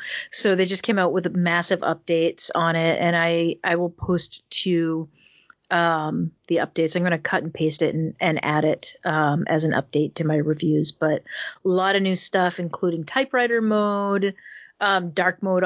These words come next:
throughout. Um, they're doing uploads through, um, Microsoft Word. So lots of good stuff, uh, coming out for Novelpad, and I'm excited about that. Um, I, I'm really enjoying using that software, so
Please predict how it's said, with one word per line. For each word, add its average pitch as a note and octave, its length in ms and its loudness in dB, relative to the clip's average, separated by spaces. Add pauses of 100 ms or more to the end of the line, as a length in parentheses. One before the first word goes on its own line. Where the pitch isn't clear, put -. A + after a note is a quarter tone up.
(120)
throughout. F3 720 0 (240)
Um, E3 600 0 (280)
they're F3+ 140 0
doing E3 220 -2
uploads F3 720 0
through, D#3+ 680 0 (200)
um, D#3 580 0
Microsoft E3 480 -2
Word. G3 440 2
So E3+ 420 0 (340)
lots A#3+ 240 0
of B3+ 60 0
good B3 120 2
stuff, - 640 -2
uh, F3 300 2
coming F3 360 -2
out D#3+ 300 0
for F3 140 0
Novelpad, D#3 680 0
and E3 120 0
I'm D#3+ 160 0
excited D#3 480 0
about C#3+ 260 0
that. C3+ 300 0 (440)
Um, D#3 540 0 (580)
I, F#3 160 0
I'm F3+ 240 2
really F3+ 380 2
enjoying D#3+ 480 0
using E3 400 -2
that E3 220 0
software, F#3+ 640 -2
so D#3 580 0